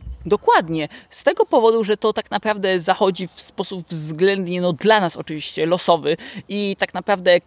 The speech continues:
każdy trutoń potencjalnie może być ojcem i to wszystko jest niezależnie, to odpada podstawowy element, który jest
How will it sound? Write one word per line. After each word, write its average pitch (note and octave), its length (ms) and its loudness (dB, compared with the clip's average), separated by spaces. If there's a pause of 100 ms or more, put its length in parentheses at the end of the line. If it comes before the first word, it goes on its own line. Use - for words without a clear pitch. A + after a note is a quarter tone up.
(220)
każdy F#3+ 340 0
trutoń F#3 280 -2
potencjalnie F3+ 460 0
może F3 180 -4
być - 180 -14
ojcem E3 380 2 (200)
i F#3+ 60 -10
to F#3 100 2
wszystko G#3+ 280 -6
jest - 140 -4
niezależnie, F3+ 580 0 (240)
to A#3 200 2 (320)
odpada A3+ 560 2
podstawowy G#3 880 0
element, F#3+ 540 2
który F3 340 -2
jest F3+ 340 0